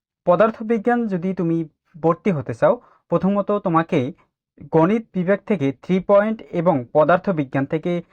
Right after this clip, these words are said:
থ্রি পয়েন্ট থাকতে হবে এইচএসসি পরীক্ষায়।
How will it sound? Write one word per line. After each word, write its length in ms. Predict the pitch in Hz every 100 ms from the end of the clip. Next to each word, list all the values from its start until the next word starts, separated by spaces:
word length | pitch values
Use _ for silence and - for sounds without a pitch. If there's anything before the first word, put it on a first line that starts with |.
| _ _
থ্রি 120 | 170 190
পয়েন্ট 200 | 190 165 -
থাকতে 240 | 165 160 190
হবে 240 | 190 190 214 - _ _ 165
এইচএসসি 460 | 170 180 165 - 139 135 _ _ _ -
পরীক্ষায়। 480 | 156 120 - 117